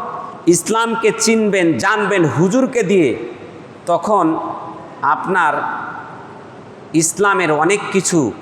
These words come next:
ছুটে যাওয়ার সম্ভাবনা থাকে, যার ফলে আজকে আমাদের সমাজে এত মতপার্থক্য তৈরি হয়েছে। যখন আপনি একজন হুজুরের কাছ থেকে বা একজন আলেমের কাছ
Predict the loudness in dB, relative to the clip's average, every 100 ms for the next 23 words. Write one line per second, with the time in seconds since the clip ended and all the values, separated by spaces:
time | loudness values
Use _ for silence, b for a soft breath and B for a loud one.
0 | -16 -18 -20 -20 -20 -8 0 4 4 4
1 | 4 6 4 2 -2 -4 -6 -8 -10 -12
2 | -6 -2 0 2 0 0 -2 -4 -4 -2
3 | -2 -4 -14 -18 -18 -20 -20 -14 -2 2
4 | 4 4 2 2 2 0 0 -2 0 2
5 | 0 0 -2 0 0 0 0 -2 -6 -14
6 | -16 -18 -18 -2 0 2 2 2 0 -2
7 | 0 2 2 0 -2 -2 -4 -2 0 0
8 | 2 2 2 0 -4 -6 -10 -20 -20 -20
9 | -20 -20 -8 -2 0 0 2 2 4 4
10 | 4 4 0 -8 -10 -14 -16 -18 -18 -4
11 | -2 0 2 2 0 -2 0 2 2 2
12 | 0 0 -2 0 -2 0 2 2 0 0
13 | 2 2 2 2 2 0 0 -2